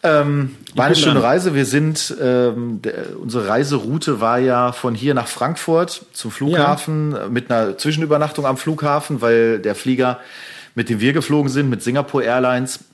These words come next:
Speaker 1: ging morgens um acht Uhr, Viertel nach acht, äh, so war der Plan.
Speaker 2: Ja.
Speaker 1: Und dann haben wir uns gesagt, gut, entweder wir machen jetzt nachts durch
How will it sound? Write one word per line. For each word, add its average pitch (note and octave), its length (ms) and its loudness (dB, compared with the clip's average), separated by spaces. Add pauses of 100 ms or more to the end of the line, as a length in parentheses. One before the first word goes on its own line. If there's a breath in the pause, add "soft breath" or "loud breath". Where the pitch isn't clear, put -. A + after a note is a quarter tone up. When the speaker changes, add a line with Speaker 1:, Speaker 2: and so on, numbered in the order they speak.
(680)
Speaker 1:
ging G2+ 260 -2
morgens A2+ 480 0
um A2+ 520 -2 (960 loud breath)
acht - 240 -8
Uhr, E3 380 2
Viertel C3 200 -4
nach A#2+ 120 -2
acht, - 440 -4 (320 loud breath)
äh, - 60 -8
so B2+ 160 -6
war C3 80 0
der C3+ 80 0
Plan. C#3 520 -2 (440 loud breath)
Speaker 2:
Ja. E2 340 -4
Speaker 1:
Und B2 640 0
dann A#2 160 0
haben A#2+ 180 0
wir B2+ 60 0
uns A#2 140 -4
gesagt, A#2 240 -2
gut, B2 140 -2
entweder A#2 340 0
wir G#2+ 80 -4
machen A#2+ 200 -2
jetzt A2 180 -6
nachts - 320 -6
durch B2+ 480 -2